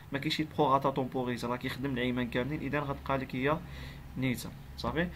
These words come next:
إذا هنايا سبعة وسبعين ألف وسبعمية وستين مضروبة في خمسين في المية، أها، مضروبة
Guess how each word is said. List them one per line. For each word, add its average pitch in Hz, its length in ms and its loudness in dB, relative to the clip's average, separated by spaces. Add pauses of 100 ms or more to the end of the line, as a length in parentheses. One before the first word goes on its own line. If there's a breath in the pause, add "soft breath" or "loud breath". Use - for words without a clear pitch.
(300 loud breath)
إذا 151 200 6
هنايا 139 300 6
سبعة 170 180 2
وسبعين 135 300 2
ألف 135 180 0
وسبعمية 123 340 0
وستين 156 560 0 (120)
مضروبة 135 320 2
في 135 60 -6
خمسين 127 300 -4
في - 60 -12
المية، 127 380 -2 (320)
أها، 127 240 -2
مضروبة 127 480 0